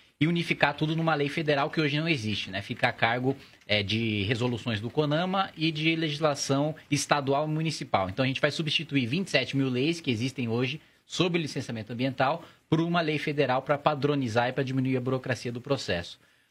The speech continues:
Segundo, segunda matéria a ser votada deve ser o relatório do deputado Arnaldo Jardim sobre parcerias público-privadas, concessões e fundos garantidores, né, que é justamente pra estruturar e permitir que os governos estaduais, o governo federal e as prefeituras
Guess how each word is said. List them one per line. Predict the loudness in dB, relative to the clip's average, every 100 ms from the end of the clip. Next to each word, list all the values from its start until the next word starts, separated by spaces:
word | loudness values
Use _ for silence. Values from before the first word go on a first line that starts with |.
| _
Segundo, | -2 0 2 0 0
segunda | 0 2 2
matéria | 2 2 2 0
a |
ser | -2
votada | -4 0 2 2
deve | 0
ser | 0
o |
relatório | 2 2 2 2 2 2
do |
deputado | 0 2 2 2
Arnaldo | 2 0 2
Jardim | 0 0 0 0 0
sobre | 0 0 0
parcerias | 0 0 0 0 0
público-privadas, | -2 -2 -2 -2 2 2 2 -2 -4 -12 _ 2
concessões | 2 4 0 0 0 0 -2 -2 0
e | 2 2
fundos | 0 0 2 0 2
garantidores, | 0 2 0 0 2 2 -2 -6
né, | -6
que | -4
é |
justamente | -2 0 -2 0
pra | -2
estruturar | -2 -2 -2 0 0 2 0 -4 -12 -8 -2
e | 2
permitir | 2 2 0 0 0
que | 0
os |
governos | 0 2 2 0 -2 -4
estaduais, | -2 0 2 2 2 0
o | 0
governo | 0 0
federal | -2 -2 2 2 2
e |
as | -2
prefeituras | -4 -4 -4 -2 0 0 -2